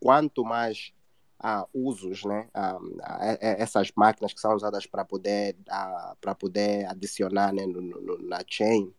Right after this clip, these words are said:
ah, mais barato acaba se tornando o ataque, porque se um at-, uma pessoa que tem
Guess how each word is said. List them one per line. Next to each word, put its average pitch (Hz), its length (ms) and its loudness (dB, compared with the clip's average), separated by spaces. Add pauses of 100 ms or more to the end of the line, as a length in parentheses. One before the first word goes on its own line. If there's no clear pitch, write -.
(420)
ah, 101 240 4
mais 120 300 2
barato 113 480 4
acaba 110 280 -4
se 101 120 -18
tornando 104 600 -6
o 98 60 -6
ataque, 104 640 -8
porque 92 380 -6
se 104 240 -2
um 123 220 8
at-, - 260 2
uma 113 220 4
pessoa 107 260 -2
que - 80 -20
tem 107 180 -2